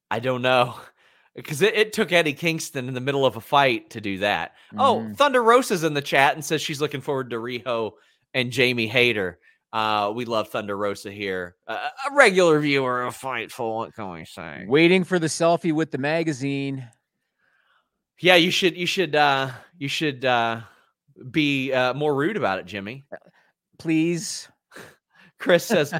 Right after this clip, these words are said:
Speaker 2: <laughs>
Speaker 1: "Love to see a former R O H wrestler do an invasion angle in A E W." Well, they, there's no real point in doing that unless they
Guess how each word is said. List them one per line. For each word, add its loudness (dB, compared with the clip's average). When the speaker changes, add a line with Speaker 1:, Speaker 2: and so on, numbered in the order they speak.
Speaker 2:
<laughs> -8
Speaker 1:
"Love 4
to 2
see 2
a 0
former -2
R 2
O 2
H -2
wrestler -2
do -2
an -2
invasion -2
angle -4
in -4
A -4
E -4
W." -6
Well, -6
they, -4
there's -12
no 0
real 0
point -8
in -10
doing -6
that -6
unless -8
they -8